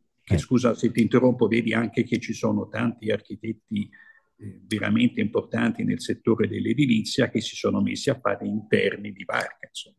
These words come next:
Speaker 1: ecco.
Speaker 2: Sì, insomma, adesso no, non voglio aprire <laughs> quel capitolo perché non è, non è
Speaker 1: <laughs>
Speaker 2: abbastanza
Speaker 1: No, io l'ho detto,
Speaker 2: discutibile.
Speaker 1: cioè, io ho detto solamente che ci sono, poi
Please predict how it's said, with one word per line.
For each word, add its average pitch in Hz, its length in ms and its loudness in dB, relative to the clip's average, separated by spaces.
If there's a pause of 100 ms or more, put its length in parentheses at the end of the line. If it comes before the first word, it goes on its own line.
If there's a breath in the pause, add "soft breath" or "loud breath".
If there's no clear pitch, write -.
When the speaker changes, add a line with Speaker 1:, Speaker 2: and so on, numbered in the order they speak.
Speaker 1:
ecco. - 260 -18
Speaker 2:
Sì, 87 320 6
insomma, 67 360 -4
adesso - 400 -2
no, 80 260 0
non 101 160 8
voglio 113 220 10
aprire 107 380 8
<laughs> - 0 -
quel - 300 2
capitolo 117 600 6
perché 90 340 2 (540 soft breath)
non 135 160 4
è, 143 100 6 (580 loud breath)
non 135 240 -2
è 135 220 0
Speaker 1:
<laughs> - 120 4
Speaker 2:
abbastanza 117 500 4
Speaker 1:
No, 135 80 12
io 127 120 10
l'ho - 120 -2
detto, 147 120 2 (100)
Speaker 2:
discutibile. 101 240 2
Speaker 1:
cioè, 165 120 4
io 175 120 2
ho 156 40 6
detto 147 280 2
solamente 143 380 0
che 123 140 2
ci 139 140 -4
sono, 120 360 -6
poi 170 220 -4